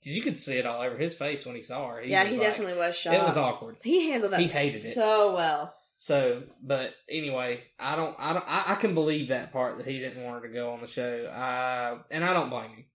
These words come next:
Speaker 1: I, I think, you know, I would probably feel the same way.
Speaker 2: Right.
Speaker 1: Um, but that was by far the most savage thing, in my opinion, that, that this show's ever done.
Speaker 2: Mm-hmm.
Speaker 1: I, I literally,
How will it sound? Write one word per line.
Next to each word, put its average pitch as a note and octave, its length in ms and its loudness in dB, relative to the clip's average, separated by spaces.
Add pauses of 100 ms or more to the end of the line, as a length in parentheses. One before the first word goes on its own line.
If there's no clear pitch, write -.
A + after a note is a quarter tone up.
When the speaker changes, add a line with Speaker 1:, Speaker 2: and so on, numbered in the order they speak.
Speaker 1:
I, C#3 260 -6
I - 80 -8
think, C#3 280 -6
you B2+ 160 -8
know, B2+ 100 -6
I C3 120 -2
would C3+ 140 -4
probably C3 280 -4
feel B2 160 -6
the B2 60 -14
same B2+ 280 -10
way. C#3+ 260 -6 (380)
Speaker 2:
Right. F3 240 -2
Speaker 1:
Um, A#2+ 480 -4
but C3+ 180 -4
that G3+ 300 0
was D3 200 -2
by D3 320 -2
far C3+ 340 -2
the B2 80 -10
most B2 380 -10
savage C3+ 460 -4
thing, A#2 420 -4
in A#2 160 -18
my B2 180 -8
opinion, A#2 360 -10
that, A#2+ 460 -18
that - 120 -16
this A#2 160 -16
show's F2+ 360 -14
ever C#2+ 140 -18
done. C#2+ 120 -18 (320)
Speaker 2:
Mm-hmm. F#3+ 440 -10 (180)
Speaker 1:
I, F#3 400 0
I E3+ 300 2
literally, C#3 600 2